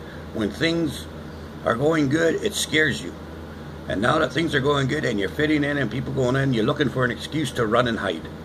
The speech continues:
You can't. You gotta stay here. That's an order. Okay, none of this bullshit going anywhere. Okay? Now knock it off. Work out your shit.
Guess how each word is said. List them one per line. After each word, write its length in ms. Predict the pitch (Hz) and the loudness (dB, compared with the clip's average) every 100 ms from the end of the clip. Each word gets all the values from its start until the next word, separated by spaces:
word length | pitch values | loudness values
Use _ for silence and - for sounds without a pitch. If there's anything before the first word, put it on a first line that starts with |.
| - - - | -12 -12 -8
You 80 | 104 | -2
can't. 320 | 143 131 104 - - | 2 2 0 -10 -8
You 80 | 101 | -4
gotta 160 | 107 95 | -2 -2
stay 260 | - 131 | 2 2
here. 260 | 104 104 76 - - - - | 2 -2 -4 -10 -14 -12 -6
That's 140 | 90 | -2
an 80 | 107 | 0
order. 300 | 117 107 - - - - - - - | 2 2 -2 -8 -12 -12 -14 -14 -6
Okay, 160 | 110 | -2
none 160 | 113 143 | 0 2
of 40 | |
this 120 | 127 | 2
bullshit 480 | - 135 131 123 113 | 2 2 2 0 0
going 200 | 117 117 | 2 4
anywhere. 360 | 120 110 87 - - - - - - - | 4 2 0 -4 -12 -12 -14 -14 -12 -10
Okay? 280 | - 127 135 - - - - | -2 0 0 -4 -10 -12 -6
Now 140 | 107 98 | -2 2
knock 280 | 107 175 185 | 4 6 6
it 80 | |
off. 260 | 180 151 - - - - - - - - - - - - - - - - - - - | 8 6 4 -12 -12 -12 -14 -14 -14 -14 -12 -14 -14 -14 -12 -12 -12 -12 -12 -10 0
Work 200 | 147 139 | 0 2
out 140 | 170 | 2
your 80 | 110 | 2
shit. 240 | 160 151 | 2 0